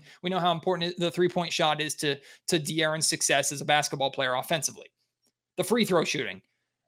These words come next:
I know the N B A has changed rules about what's a foul and what's not, costing players like De'Aaron to get to the line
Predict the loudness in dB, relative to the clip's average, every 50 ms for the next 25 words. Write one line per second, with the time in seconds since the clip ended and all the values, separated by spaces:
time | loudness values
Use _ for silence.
0 | _ -18 -4 2 2 4 6 8 6 8 8 8 6 6 4 4 4 4 4 4
1 | 4 0 0 0 0 2 2 2 0 0 -2 -2 0 2 4 6 6 6 4 4
2 | 2 -2 -4 -4 -6 -10 _ _ _ _ -10 -6 -2 0 0 2 2 4 2 2
3 | 2 0 2 2 4 4 4 4 2 0 -2 -2 -2 -2 0 2 4 4 2 2
4 | -2 -2 0 0 0 0 -2 -6 -6 -2 0 0 2 2 2 0 -2 -2 -2 -2
5 | -2 0 0 0 -2 -2 -4 -6 -8 -6 -4 -2 0 2 2 2 2 0 0